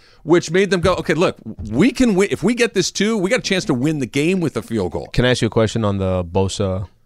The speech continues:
Speaker 1: penalty?
Speaker 2: Yeah, the Bosa penalty, which, by the way, um, not enough, I think, is being talked about.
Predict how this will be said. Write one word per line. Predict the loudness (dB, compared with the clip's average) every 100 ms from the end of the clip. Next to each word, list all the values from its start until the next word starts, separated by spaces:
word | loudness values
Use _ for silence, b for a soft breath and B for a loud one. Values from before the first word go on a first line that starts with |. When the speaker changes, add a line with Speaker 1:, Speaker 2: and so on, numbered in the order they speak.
| _ _ _ _ _ _ _ -4
Speaker 1:
penalty? | -2 0 -2 _ -20 -20 -2
Speaker 2:
Yeah, | 2 2
the | 2
Bosa | 0 0 0
penalty, | -2 -2 -4 -8 -10 -2
which, | 0 0 -4 -8 -2
by | 4 4
the | 6
way, | 4 2 -4 _ _ _ _ -2
um, | 0 0 -2 -6 _
not | -2 2 4 4
enough, | 4 4 4
I | 0
think, | 0 -4
is | -4
being | -2 -2 -2
talked | -2 0 0
about. | -2 -4 -4 -6